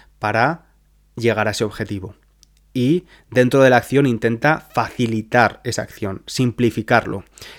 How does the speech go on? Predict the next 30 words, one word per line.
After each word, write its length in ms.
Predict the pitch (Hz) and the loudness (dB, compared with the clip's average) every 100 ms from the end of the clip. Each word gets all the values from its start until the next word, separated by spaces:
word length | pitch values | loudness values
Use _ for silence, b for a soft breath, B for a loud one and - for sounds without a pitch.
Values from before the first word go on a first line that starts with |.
| - | -2
que 120 | 123 | 0
no 100 | 135 | 0
sea 220 | - 151 | 2 2
demasiado 540 | 143 131 - 120 110 | 4 0 0 0 0
complicado 680 | 110 104 110 110 101 98 92 _ | 0 -4 -4 0 0 0 -4 _
ponerte, 720 | 107 104 101 98 104 95 90 B B B _ _ _ _ _ _ _ | -4 -2 -2 -2 -4 -4 -6 B B B _ _ _ _ _ _ _
mm, 600 | 123 110 104 104 101 101 107 - | -4 -2 -2 -2 -2 -2 -4 -10
cuatro 400 | - 131 120 113 | 4 6 6 4
días 280 | 110 110 - | 2 2 0
a 40 | |
la 80 | 104 | -4
semana 600 | 101 104 101 98 101 95 _ | -6 -8 -8 -8 -8 -12 _
a 480 | - 101 98 95 98 | -10 -8 -6 -8 -12
practicar 520 | - 101 - 110 101 101 | -8 -8 -6 -8 -8 -8
tu 80 | |
español 440 | 110 - 101 101 98 | -12 -10 -8 -8 -6
de 80 | 107 | -6
una 140 | 101 | -6
forma 500 | - 104 104 104 95 B B | -6 -6 -4 -6 -8 B B
proactiva, 680 | - 113 101 - - 98 87 | -4 0 0 -2 -8 -6 -8
¿vale? 240 | - 101 117 | -12 -6 -4
Cuando 180 | 107 104 | -2 -4
digo 220 | 104 113 | -2 -2
proactiva, 560 | 113 107 - 113 123 - B B B | -2 -4 -4 0 0 -2 B B B
te 80 | - | -4
hablo 240 | 104 107 110 | -2 0 -2
de 80 | |
escribir 340 | 107 - 107 110 | -4 -6 -4 -2
en 80 | 117 | -2
español, 720 | - 123 113 110 110 110 | -2 -2 0 0 -2 -2